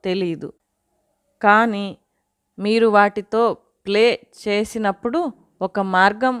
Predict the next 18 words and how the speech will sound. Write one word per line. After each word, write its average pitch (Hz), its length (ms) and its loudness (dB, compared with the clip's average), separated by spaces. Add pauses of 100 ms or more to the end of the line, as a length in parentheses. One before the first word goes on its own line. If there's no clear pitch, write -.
(180)
కనిపిస్తుంది. 180 760 -6 (480)
దీని 214 380 -2 (100)
ద్వారా 202 400 6 (320)
మీరు 196 300 -4 (100)
ప్రస్తుతము 190 720 -6 (440)
ఎక్కడ 226 320 -2
ఉన్నారు, 180 580 -2 (360)
ఎక్కడికి 226 540 0 (220)
వెళ్ళాలనుకుంటున్నారు, 180 1400 0 (420)
ఇప్పుడు 240 360 -2
మీరు 208 320 0 (180)
ఏ 185 140 0
స్థితిలో 214 560 -2
ఉన్నారు, 170 480 0 (400)
మరి 214 200 4 (140)
ఏ 196 120 2
స్థితికి 233 580 -6 (180)
చేరుకోవాలనుకుంటున్నారు 190 1800 0